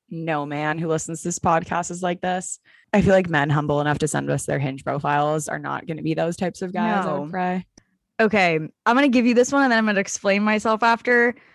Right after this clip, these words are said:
Speaker 2: He's perfect, but he's a bad kisser.
Speaker 1: How would I be dating him at that point? If
Speaker 2: Mm.
Speaker 1: how do we even get over that initial hump?
Speaker 2: You'd think. <laughs> You'd think.
Speaker 1: You know what's actually interesting is I have friends who have been like, "I've trained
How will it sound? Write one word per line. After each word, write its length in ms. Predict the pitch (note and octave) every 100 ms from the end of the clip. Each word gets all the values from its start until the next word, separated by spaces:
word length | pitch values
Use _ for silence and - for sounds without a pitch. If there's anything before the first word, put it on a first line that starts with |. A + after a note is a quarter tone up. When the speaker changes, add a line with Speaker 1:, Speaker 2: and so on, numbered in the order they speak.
| _ _
Speaker 2:
He's 280 | F3 A#3 G#3+
perfect, 400 | - C#4+ F#4 C4
but 160 | A3
he's 240 | G3 G#3 E3+
a 40 |
bad 280 | D#3+ D#3+ D#3+
kisser. 440 | - C3+ B2 G#2+ - _ _ _
Speaker 1:
How 280 | - - F3
would 100 | F#3+
I 100 | F#3
be 160 | F3 E3+
dating 360 | D3+ D#3 D#3+
him 160 | D3 C#3
at 100 | C#3
that 160 | D3 C#3+
point? 340 | D3+ C#3 C3+
If 80 | E3+
Speaker 2:
Mm. 440 | G#3+ G#3 G3 F#3 E3+ - -
Speaker 1:
how 180 | E3+ E3+
do 60 | F3
we 100 | F3+
even 220 | E3 D#3
get 120 | D3
over 200 | D3+ D3+
that 160 | D3 D3
initial 360 | D3 D3 D#3+
hump? 560 | C#3+ D3 D3 - E3+ - _ -
Speaker 2:
You'd 240 | F#3 F#3+ F#3
think. 560 | G3+ G3+ G3 F3 - - - _ _ _
<laughs> 540 | - - - - -
You'd 100 | D#4 - - -
think. 580 | E4+ - C#4+ _ - _ _ _ _ -
Speaker 1:
You 80 |
know 100 | F#3
what's 160 | G3 A3+ -
actually 420 | C#3+ C#3+ - D#3+
interesting 540 | C#3+ C#3 D#3 E3+ F3 F3
is 120 | D#3+
I 120 | D3 D3+
have 200 | D#3+ D#3
friends 420 | D#3 D3 D3+ D3+
who 60 | D#3+
have 100 | D3+
been 140 | D3+
like, 180 | D3+ D3
"I've 240 | D3 D3 -
trained 600 | - D3+ C#3+ C#3+ C#3+